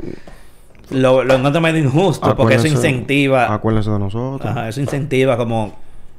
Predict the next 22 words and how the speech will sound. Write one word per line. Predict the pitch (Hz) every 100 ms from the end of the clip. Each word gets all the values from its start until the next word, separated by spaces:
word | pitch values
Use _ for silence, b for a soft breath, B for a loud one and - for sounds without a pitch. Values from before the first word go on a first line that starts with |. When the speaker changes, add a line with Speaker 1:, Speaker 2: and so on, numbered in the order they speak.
| - -
Speaker 2:
a, | 98 85 85 101
a |
eso | 117 165
mismo, | 190 180 120
que | 113
la |
gente | 110 117
suba | 127 120 117 107 B B B B -
contenido | 120 113 123
de | 127
otro | 127 123 120 110
para | 107
ganarse | 110 107 113
dinero. | 107 135 139 127
Speaker 1:
Mira, | 127 110 -
mm, | 120 123 -
tal | 127 123
vez | 131
tú | 165
lo | 160
veas | 165
injusto | 156 135 143 117 - 117